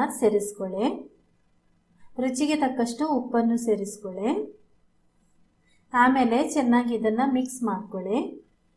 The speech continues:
ರುಬ್ಬುವಾಗ ನೀರು ಜಾಸ್ತಿ ಆಗಿ ಹಾಕ್ಬೇಡಿ, ತುಂಬಾ ನೀರಾಗಿರ್ಬಾರ್ದು, ಈ ಹದಕ್ಕೆ ಇರ್ಬೇಕು.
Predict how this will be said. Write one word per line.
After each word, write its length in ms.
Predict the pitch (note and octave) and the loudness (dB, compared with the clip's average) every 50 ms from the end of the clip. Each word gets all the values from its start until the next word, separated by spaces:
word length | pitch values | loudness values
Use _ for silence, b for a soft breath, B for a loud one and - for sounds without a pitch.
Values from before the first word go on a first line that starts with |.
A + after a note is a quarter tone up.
| _ _ _ _ _ _ _ _ _ _ _ _ _ _ _ _ _ _ _ _ _ _ _ _ _ _ _ _ _ _ _ _ _ _ _ _ _ _ _ _ _ _ _ _ _ _ _ _ _ _ _ _ _ _ _ _ _ _ _ _ _ _ _ _ _ _ _ _ _ _ _ _ _ _ _ _ _ - C4 B3+ | _ _ _ _ _ _ _ _ _ _ _ _ _ _ _ _ _ _ _ _ _ _ _ _ _ _ _ _ _ _ _ _ _ _ _ _ _ _ _ _ _ _ _ _ _ _ _ _ _ _ _ _ _ _ _ _ _ _ _ _ _ _ _ _ _ _ _ _ _ _ _ _ _ _ _ _ _ -4 0 2
ರುಬ್ಬುವಾಗ 520 | C4 B3+ A#3 B3 C#4+ D#4+ D#4+ D4+ C#4 C#4+ C#4+ D4 | 2 2 2 4 4 6 6 6 6 4 4 4
ನೀರು 320 | C4+ B3+ B3 B3+ B3+ B3+ | 2 2 2 2 0 0
ಜಾಸ್ತಿ 440 | B3 A#3+ A3+ A3 A3+ A3+ - - B3 | 2 2 0 0 0 -2 -2 0 0
ಆಗಿ 260 | A3+ A3 G#3+ A3 A#3 | 2 0 0 -2 -2
ಹಾಕ್ಬೇಡಿ, 720 | G#3+ A3 G#3 G3+ - G3+ F#3+ G3 F#3+ A3+ D#4 G4+ - - - | -2 -2 -4 -4 -4 -4 -2 -2 0 0 0 0 -2 -2 0
ತುಂಬಾ 360 | B3+ A#3 A#3+ B3 C4 C#4 C#4 | 0 2 2 4 4 4 4
ನೀರಾಗಿರ್ಬಾರ್ದು, 1120 | C4 B3 A#3+ A#3+ A#3+ A3+ A3 G#3+ G#3 G#3+ G#3+ G#3 G3+ G3+ G3 F#3+ F#3+ F#3+ G#3+ B3+ D#4 D#4 C4 | 4 4 4 4 4 2 2 2 2 2 2 2 2 0 -4 -6 -4 -4 -2 -2 0 0 -2
ಈ 220 | A3+ A3 A#3 A#3 G#3+ | -2 0 0 0 0
ಹದಕ್ಕೆ 440 | G3+ G#3+ G3 G3+ G#3 G#3 - A3+ | 0 -2 0 0 -2 -2 -2 -2
ಇರ್ಬೇಕು. 960 | A#3+ A#3+ G#3 F#3 F3+ F3 F3+ F3+ F3+ - - G3+ G3 A#3 F4 G#4 G#4+ - - | -2 0 0 -2 -2 -6 -8 -10 -10 -12 -8 -4 -2 0 0 0 -2 -8 -14